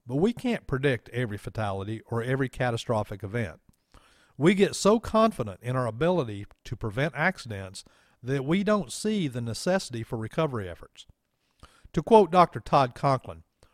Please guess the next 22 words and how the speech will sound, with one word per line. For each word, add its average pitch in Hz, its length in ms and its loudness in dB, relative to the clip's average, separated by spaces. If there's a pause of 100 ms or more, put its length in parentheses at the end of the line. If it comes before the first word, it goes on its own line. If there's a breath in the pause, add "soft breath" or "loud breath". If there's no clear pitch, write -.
(100)
"Prevention 165 440 4
efforts 147 380 0
sometimes 151 560 0
get 143 180 0
in 135 100 -2
the 117 80 -2
way 127 360 0
of 110 140 -4
recovery 131 460 -2
efforts - 320 -12 (100)
after 139 280 -4
an 110 80 -4
event 110 240 -6
occurs." 117 460 -2 (880 soft breath)
Organizations 185 760 6
can 117 200 -4
be 123 120 0
so 190 360 2
good 175 520 2 (340)
at 127 140 -2
prevention 143 460 2
efforts 95 460 -8